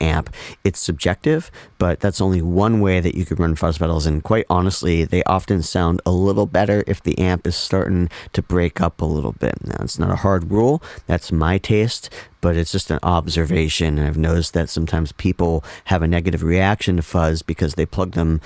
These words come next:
straight into a clean twin reverb, and it just doesn't sound like they expect it to <laughs> sound. So,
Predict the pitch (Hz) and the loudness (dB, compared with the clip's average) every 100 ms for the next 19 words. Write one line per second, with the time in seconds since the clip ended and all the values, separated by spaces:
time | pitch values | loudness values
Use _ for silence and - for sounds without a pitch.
0 | - - - 92 90 87 80 78 - 87 | -10 -10 -2 0 2 2 2 0 0 2
1 | 85 82 - 92 82 80 87 82 82 82 | 2 0 -2 0 0 0 0 0 0 0
2 | - 80 78 76 - - - - 82 90 | -2 0 0 0 -4 -18 -8 -4 -2 -2
3 | - 82 78 - - 80 78 78 78 80 | 0 -2 -2 -4 -2 0 2 2 0 -2
4 | 80 - - - 92 82 - 82 78 - | -4 -16 -14 -2 0 0 0 -2 -2 -4
5 | - 82 95 - - - 87 87 80 78 | -4 -2 -2 -4 -6 -2 2 2 2 -2
6 | - 87 78 | -2 0 0